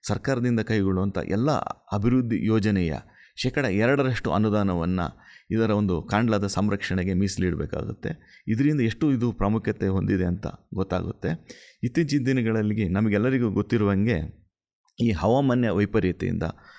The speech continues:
ಕಡಲಿನ, ಆ, ಒಂದು ಏನು ನೀರಿನ ಮಟ್ಟ ಹೆಚ್ಚಾಗ್ತಾ ಇದೆ.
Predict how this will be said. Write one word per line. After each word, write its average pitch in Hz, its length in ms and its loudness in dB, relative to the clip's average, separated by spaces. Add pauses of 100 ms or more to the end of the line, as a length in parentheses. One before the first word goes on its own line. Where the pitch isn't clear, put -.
(180)
ಕಡಲಿನ, 127 500 0
ಆ, 98 800 -4 (400)
ಒಂದು 92 380 0
ಏನು 85 480 -4
ನೀರಿನ 110 540 2
ಮಟ್ಟ 104 300 -2
ಹೆಚ್ಚಾಗ್ತಾ 104 720 -4
ಇದೆ. 58 280 -10